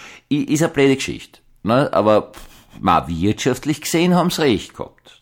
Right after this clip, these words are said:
Das darf man nicht vergessen. Wir müssen einfach immer dieses schöne Wort mit wirtschaftlich gesehen haben sie recht gehabt in den Vordergrund stellen.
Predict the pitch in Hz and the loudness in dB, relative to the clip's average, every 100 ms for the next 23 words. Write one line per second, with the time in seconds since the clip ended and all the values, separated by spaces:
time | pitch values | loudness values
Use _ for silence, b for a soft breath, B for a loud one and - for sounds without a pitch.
0 | - 113 147 180 185 175 120 90 78 104 | -10 -6 -2 -2 -2 -4 -6 -6 -4 -4
1 | 120 151 156 143 123 139 131 139 - B | -4 -6 -4 -4 -4 -6 -4 -4 -4 B
2 | B B B B 120 110 107 - 117 135 | B B B B -4 -2 -4 -2 0 0
3 | 92 101 113 104 101 92 - 87 98 156 | 2 2 2 0 0 0 -6 -6 2 2
4 | 185 - 156 - 98 90 - 90 101 120 | 2 0 -2 -2 -4 -4 -4 -4 -2 -4
5 | 80 80 117 - 58 58 - - 123 - | -2 -2 -2 -6 -10 -10 -10 -6 -6 -4
6 | - 95 92 - - - 53 - 50 - | -6 -4 -4 -6 -10 -12 -16 -16 -18 -18